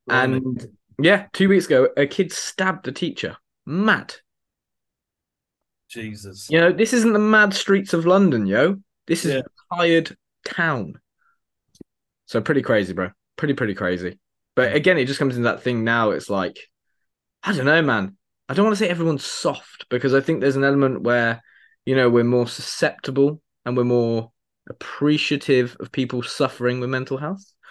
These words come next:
Speaker 2: But, but, but, but, but, but,
Speaker 1: But. He gets milked.
Speaker 2: He gets milked.
Speaker 1: Yeah.
Speaker 2: Milked. Yeah. The woke generation.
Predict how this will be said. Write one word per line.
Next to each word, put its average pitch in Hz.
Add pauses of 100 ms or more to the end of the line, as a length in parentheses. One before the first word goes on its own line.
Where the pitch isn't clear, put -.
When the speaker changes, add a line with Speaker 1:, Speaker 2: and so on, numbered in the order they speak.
(280)
Speaker 2:
But, - (840)
but, -
but, -
but, 101
but, -
but, -
Speaker 1:
But. - (520)
He 143
gets 143
milked. 143 (180)
Speaker 2:
He 123
gets -
milked. - (420)
Speaker 1:
Yeah. 127 (260)
Speaker 2:
Milked. 349 (160)
Yeah. 110 (540)
The 123
woke 139
generation. 98